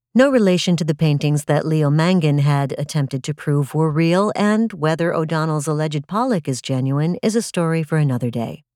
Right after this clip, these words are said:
When a friend of Mangin's heard about O'Donnell's purported Pollock, he decided to pay the lawyer a visit. This friend, the same one who'd accompanied Mangin to buy work from Barsman back in two thousand twelve,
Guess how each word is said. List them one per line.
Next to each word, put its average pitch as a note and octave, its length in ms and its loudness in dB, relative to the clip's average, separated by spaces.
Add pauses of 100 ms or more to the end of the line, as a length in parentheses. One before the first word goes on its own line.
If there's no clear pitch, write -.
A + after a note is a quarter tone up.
(840)
When D#4 140 2
a D4+ 60 0
friend F#3+ 320 2
of D3+ 120 0
Mangin's C#3+ 520 0
heard F#3+ 220 0
about D3 220 0
O'Donnell's D#3+ 560 2
purported C#3 560 -6
Pollock, D#3 480 0 (340)
he D#4 140 -4
decided G3+ 480 0
to B3+ 100 -2
pay D3 200 0
the E3+ 120 0
lawyer C3+ 380 0
a E3+ 80 2
visit. F3+ 500 2 (400)
This B3+ 260 0
friend, D#3 520 0 (160)
the F#3+ 140 0
same A#3+ 320 4
one D3+ 160 2
who'd D3 160 4
accompanied D3 580 0
Mangin C#3+ 400 2
to D3 100 -4
buy C#3 240 -2
work C#3+ 320 -2
from C#3 200 0
Barsman D3 480 0
back D3+ 240 -2
in C#3 80 0
two E3+ 160 -4
thousand C#3 340 -2
twelve, C#3 640 -2